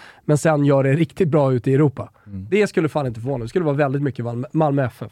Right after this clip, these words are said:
Speaker 2: Mm. Ja, nej, det blir oavsett väldigt intressant att se vad det här kommer få för konsekvenser nästa år
Speaker 1: Mm.
Speaker 2: och framöver, om nu Malmö skulle bränna Europa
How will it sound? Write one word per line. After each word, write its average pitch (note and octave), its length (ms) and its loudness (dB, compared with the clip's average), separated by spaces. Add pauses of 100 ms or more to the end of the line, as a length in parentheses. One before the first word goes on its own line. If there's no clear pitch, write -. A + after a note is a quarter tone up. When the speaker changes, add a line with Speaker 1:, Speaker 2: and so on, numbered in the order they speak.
(140)
Speaker 2:
Mm. A2 340 -10
Ja, F3+ 260 2
nej, F#3+ 140 2
det F3 100 0
blir F3 260 0
oavsett D#3 440 -2
väldigt D3 400 -2
intressant C3 560 -2
att A#2+ 80 -10
se F3 420 0 (600)
vad D3 540 0
det C3+ 80 -2
här C3+ 320 0
kommer C3 280 -4
få A#2+ 300 -4
för B2+ 180 -4
konsekvenser A2+ 800 -4 (280)
nästa D#3+ 400 -4
år G2+ 340 -4
Speaker 1:
Mm. C#3+ 160 -4
Speaker 2:
och - 140 -4
framöver, D3 640 0 (200)
om D3+ 260 2
nu C3+ 120 2
Malmö A#2 340 0
skulle A2+ 200 -4
bränna A2 440 -2
Europa B2 520 -4